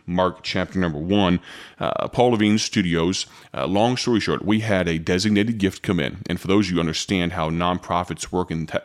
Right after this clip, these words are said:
tax deductible gifts, all those things, when you have a designated gift come in, you have to use it for that which it was designated for, which is not a problem. We do that all the time. If you designate your gift, if you donate to our ministry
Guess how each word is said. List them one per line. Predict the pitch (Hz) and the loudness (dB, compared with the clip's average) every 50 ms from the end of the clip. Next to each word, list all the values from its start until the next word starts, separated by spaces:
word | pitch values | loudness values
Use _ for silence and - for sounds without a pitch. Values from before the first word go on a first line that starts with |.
| - | -8
tax | - - 90 87 82 - - | -8 -4 -4 -4 -4 -6 -8
deductible | 78 80 85 85 - 80 82 87 | -4 -4 -4 -4 -4 -8 -8 -6
gifts, | 82 85 85 - - | -2 -4 -2 0 0
all | - 87 | 0 0
those | 87 85 - | 0 0 0
things, | 92 87 - - - - - - - - _ | -2 -2 -2 -4 -12 -14 -14 -16 -16 -4 _
when | 107 113 | 2 4
you | 110 123 | 4 4
have | 131 107 | 2 0
a | |
designated | 82 82 104 107 113 95 104 95 95 90 80 78 80 | 0 2 2 2 2 2 0 0 0 0 -2 -2 -2
gift | 82 92 92 - - | 0 0 0 -2 -4
come | - - 90 87 | -4 -2 0 2
in, | 87 82 78 | 2 0 0
you | 85 85 | -2 -4
have | - - - 113 113 117 117 | -4 -2 0 0 0 0 0
to | - 95 | -2 -4
use | 82 82 87 95 101 98 85 | -4 0 2 4 4 4 2
it | 80 - | 0 -4
for | - - 85 | -4 -6 -2
that | 80 82 82 - | 0 0 0 0
which | 76 85 - - | -2 -2 -2 -2
it | |
was | 80 82 85 | -4 -4 0
designated | 110 131 160 139 110 90 71 64 65 | 2 2 2 2 2 0 0 -2 -4
for, | - - - | -6 -6 -2
which | 90 107 110 | -2 -2 -2
is | 101 87 | 0 0
not | 107 85 | 0 0
a | 78 | 0
problem. | - - 110 90 - 67 82 | 2 2 2 2 2 -2 0
We | 95 98 | 0 0
do | 98 104 101 | 2 2 0
that | 87 78 - | 0 0 0
all | - - 80 73 | 0 0 0 0
the | 62 71 | -2 -4
time. | - - 110 85 73 | -2 -2 -2 -2 -2
If | 71 - | -4 0
you | 113 117 113 | 0 0 2
designate | 101 98 98 95 101 98 95 92 90 87 - - - - - - | 4 2 2 2 2 2 2 2 0 -2 -4 -16 -20 -20 -20 -16
your | - 92 95 98 98 104 98 | -8 0 2 4 6 6 4
gift, | 85 87 78 85 80 78 - - | 2 -2 -2 -2 -2 -2 -2 -6
if | 92 87 | -6 -4
you | 95 92 | -4 -2
donate | 87 95 90 92 90 90 | 0 2 2 2 0 0
to | - 98 | 0 -2
our | 90 | 0
ministry | 85 85 85 85 80 - - 90 85 85 | 0 -2 -2 -4 -6 -6 -6 -4 -6 -6